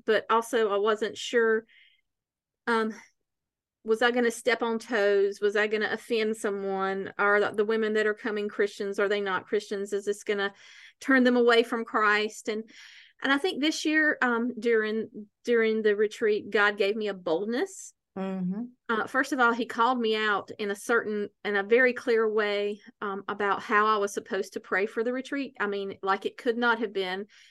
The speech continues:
Speaker 1: any more clear if God had, had just stood in front of me and said, "This is what you're supposed to do." And, and so he gave me some very clear, um, direction as to how to pray for it.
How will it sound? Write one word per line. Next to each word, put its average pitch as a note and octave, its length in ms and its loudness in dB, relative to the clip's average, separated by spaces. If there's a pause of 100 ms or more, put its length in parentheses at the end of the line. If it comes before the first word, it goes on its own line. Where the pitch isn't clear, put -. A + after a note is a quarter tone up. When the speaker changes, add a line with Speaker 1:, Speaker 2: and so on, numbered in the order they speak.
(240)
Speaker 1:
any B3+ 100 2
more B3 200 2
clear G3 340 0
if G3 160 -4
God G3 240 2
had, G3+ 200 -6 (240)
had G3 320 -10
just - 360 -4 (800)
stood - 400 2
in G#3 100 0
front G3+ 220 0
of G3 120 -2
me F3 160 -6
and F#3 120 -8
said, F3+ 260 -4
"This G3+ 180 0
is G#3+ 160 -8
what - 140 -6
you're F#3+ 80 -4
supposed - 380 -10
to - 80 -12
do." G2 240 -6 (500)
And, G#3+ 260 -2
and A3 180 -2
so A3 140 0
he A3+ 120 -4
gave A3 180 2
me A3 80 0
some G#3 200 -6
very A#3 420 0 (100)
clear, G#3+ 560 0 (460)
um, F#3+ 340 -10 (840)
direction F#3 480 -2
as F3 220 -6
to G3+ 100 -10
how F#3 220 0
to D3 80 -4
pray E3+ 260 -4
for - 280 -10
it. - 180 -16